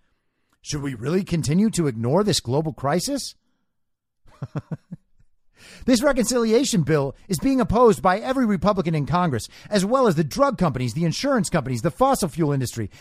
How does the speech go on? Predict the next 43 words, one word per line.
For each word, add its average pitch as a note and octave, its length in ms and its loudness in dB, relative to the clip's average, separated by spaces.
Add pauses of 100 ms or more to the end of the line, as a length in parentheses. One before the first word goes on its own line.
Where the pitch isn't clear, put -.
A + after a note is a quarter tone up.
(100)
and G#3+ 120 -2
the A#3+ 80 4
billionaire C#4+ 840 0
class. - 800 -4 (560)
They A#3 140 4
want C4+ 180 2
to A3+ 60 2
maintain G3+ 360 4
the F#3 60 2
status A3 320 0
quo, A3+ 380 0 (220)
in F#3 100 2
which G#3+ 220 2
the G3+ 100 2
rich G#3 400 -2
get A#3+ 220 0
richer F3+ 300 0
while D#3 320 0
ordinary A#3 420 2
Americans D#3+ 440 0
continue E3+ 360 -2
to G#3+ 100 -2
struggle B2 420 0 (200)
to D#3 100 0
make D#3+ 180 0
ends E3 300 0
meet. F2+ 200 -8 (300)
Well, D#3 160 2
I D#3 180 6
disagree. A#2+ 760 0 (260)
Now C4+ 240 2
is F#3 80 2
the D#3+ 100 -2
time, E3+ 380 0
finally, F3 480 0
for D3+ 160 -4
Congress F#3+ 400 0
to C#3+ 80 -6
stand G#3 380 2
up - 180 0
for D3+ 140 0
working F#3 340 -2
families D#3+ 540 -2